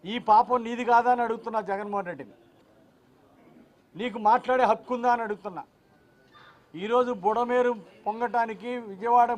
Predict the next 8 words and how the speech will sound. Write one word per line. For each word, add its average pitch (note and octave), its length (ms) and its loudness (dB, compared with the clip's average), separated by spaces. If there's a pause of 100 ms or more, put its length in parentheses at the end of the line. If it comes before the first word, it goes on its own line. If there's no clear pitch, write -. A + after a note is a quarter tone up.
మునగటానికి A3+ 840 -4 (360)
మొదటి A3+ 500 -2 (180)
ద్రోహి, C#4 460 4 (800)
మొదటి A#3+ 440 -2
ద్రోహి, B3 540 6 (460)
దుర్మార్గుడు B3 680 2 (180)
జగన్మోహన్ F#3+ 420 -8
రెడ్డి. C3 180 -18